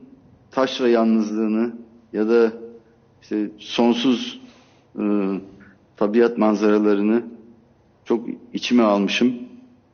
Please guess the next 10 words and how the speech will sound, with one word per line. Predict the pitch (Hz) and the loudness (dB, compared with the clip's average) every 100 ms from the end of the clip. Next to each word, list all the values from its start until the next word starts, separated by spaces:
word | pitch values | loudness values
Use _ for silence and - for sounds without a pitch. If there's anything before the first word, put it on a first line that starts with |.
| _ _ - _ _ 107 | _ _ -20 _ _ 0
E, | 110 110 131 | 2 2 2
bir | 143 | 2
de | 147 | 4
tabii, | 131 123 139 147 - - - - | 4 4 4 2 -2 -10 -20 -4
e, | 120 113 113 110 110 - _ _ _ _ _ _ _ _ _ _ - | 0 2 2 0 -6 -16 _ _ _ _ _ _ _ _ _ _ -2
her | 127 131 | 0 0
zaman | 117 113 | 2 0
çok | 113 117 113 | 0 -4 -4
etkilendiğim | 107 - 107 107 104 135 | -6 -2 0 2 2 2
Miyazaki. | 131 120 120 120 - | 4 4 2 -4 -6